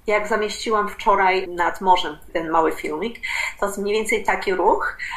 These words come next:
ale nie tylko, ponieważ jest praca oczywiście i na macie, i na krzesłach, i jest praca z maszynami,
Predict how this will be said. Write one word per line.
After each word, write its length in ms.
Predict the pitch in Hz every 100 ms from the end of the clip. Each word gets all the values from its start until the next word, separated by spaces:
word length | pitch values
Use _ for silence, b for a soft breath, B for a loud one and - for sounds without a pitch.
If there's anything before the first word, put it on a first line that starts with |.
| B
ale 240 | 190 190 190
nie 120 | 180
tylko, 340 | - 466 185
ponieważ 380 | - 170 170 170
jest 240 | 196 196 -
praca 400 | 170 165 175 165
oczywiście 520 | - 160 160 - 170
i 160 | - 175
na 120 | 165
macie, 420 | 147 147 - 220
i 160 | 262 196
na 160 | 196
krzesłach, 680 | 196 165 - - 220 - -
i 80 | 196
jest 260 | 202 190 -
praca 420 | 180 175 196 196
z 120 | 190
maszynami, 560 | 196 196 226 254 202